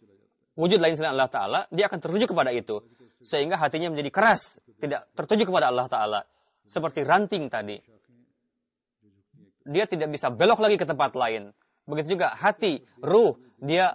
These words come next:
hari demi hari akan terjauh dari Allah Ta'ala. Ini adalah kondisi yang sangat berbahaya. Bahwa manusia meninggalkan Allah Ta'ala dan meminta kepada wujud lain selain Allah Ta'ala. Karena itu dawamnya sholat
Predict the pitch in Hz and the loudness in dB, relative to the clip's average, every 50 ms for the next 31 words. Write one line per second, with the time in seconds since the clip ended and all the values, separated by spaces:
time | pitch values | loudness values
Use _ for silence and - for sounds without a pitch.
0 | - - - 175 208 247 208 202 202 180 165 165 170 175 156 - 147 127 143 131 | -2 -4 0 2 4 4 4 4 2 2 0 2 0 0 0 -2 -2 -4 -2 0
1 | 143 185 185 160 160 151 131 123 123 117 113 - 117 104 101 101 - _ _ _ | 2 2 2 2 2 0 0 0 0 -2 -2 -4 -6 -6 -6 -8 -12 _ _ _
2 | _ _ - 175 175 185 190 180 156 135 143 139 143 147 - _ - - 156 151 | _ _ -4 -2 0 0 0 0 -2 -2 -2 -2 -2 -2 -2 _ -8 -4 -4 -2
3 | 147 143 165 165 - - 180 175 156 143 - - 156 147 147 - 139 127 135 131 | -2 -2 -2 -4 -2 -2 -2 -2 -2 -4 -6 -6 -4 -4 -4 -4 -4 -4 -2 4
4 | 165 165 165 202 220 226 185 135 107 - _ _ _ _ _ _ _ _ _ _ | 4 6 6 8 6 6 4 2 0 -4 _ _ _ _ _ _ _ _ _ _
5 | _ _ _ _ _ _ _ _ _ _ _ _ _ _ _ 117 117 120 117 _ | _ _ _ _ _ _ _ _ _ _ _ _ _ _ _ _ -20 -20 _ _
6 | _ 123 123 _ _ 113 98 _ 110 98 117 107 110 110 113 123 135 139 135 135 | _ _ _ _ _ _ _ _ -20 -20 _ _ _ _ _ -20 -20 -20 -20 _
7 | 135 139 147 139 143 139 135 131 - - _ _ _ _ _ _ - 147 151 160 | -4 0 0 0 2 2 2 2 2 2 _ _ _ _ _ _ -10 -4 -2 0
8 | 170 170 160 147 - 170 170 165 156 151 147 143 131 131 139 131 - 143 131 123 | 0 0 0 -2 0 0 0 0 0 -2 -4 -4 -2 -2 -2 -2 -2 -2 -4 -4
9 | - - 127 123 123 120 - - 123 113 110 117 135 160 190 220 214 - _ _ | -4 -4 -2 -2 -2 -2 -2 -4 -2 0 0 2 2 2 2 2 0 -2 _ _
10 | _ _ - 135 143 147 139 127 113 113 120 180 214 208 208 180 - 143 143 143 | _ _ -8 -2 -2 -2 -2 -2 -6 -4 -2 -2 0 0 0 -2 -2 -2 -4 -2
11 | 135 131 131 143 139 120 123 127 131 131 135 131 120 117 120 117 - 120 107 104 | -2 -2 -2 -2 -2 0 0 -2 -2 -2 -6 -6 -4 -4 -6 -4 -4 -4 -4 -4
12 | 110 131 - - 151 151 156 160 165 165 - - 123 98 98 135 131 135 156 175 | -4 -6 -2 -2 -2 -2 -2 -4 -6 -4 -4 -6 -6 -2 0 0 4 6 6 4
13 | 185 196 196 190 170 - - 135 120 110 113 123 135 143 | 4 4 0 -2 -4 -2 -2 -4 -2 0 0 0 0 0